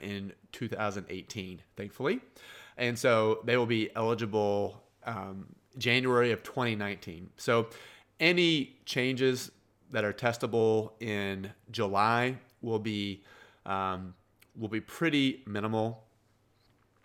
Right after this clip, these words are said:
And so, um, there's, there's still some question as to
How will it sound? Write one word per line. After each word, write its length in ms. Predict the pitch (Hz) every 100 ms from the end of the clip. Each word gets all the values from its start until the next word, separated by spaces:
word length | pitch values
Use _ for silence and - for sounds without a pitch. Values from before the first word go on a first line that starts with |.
| _ -
And 160 | 214 185
so, 440 | 131 107 104 101 - _ -
um, 280 | 104 95 - - _ - - - - _ _ _ - - - _ _ _ _ _ _ _ _ _ _ _
there's, 300 | 117 120 110
there's 180 | 120 117
still 160 | -
some 160 | 170 143
question 420 | - 131 123 131
as 220 | 110 110 -
to 480 | 127 113 107 104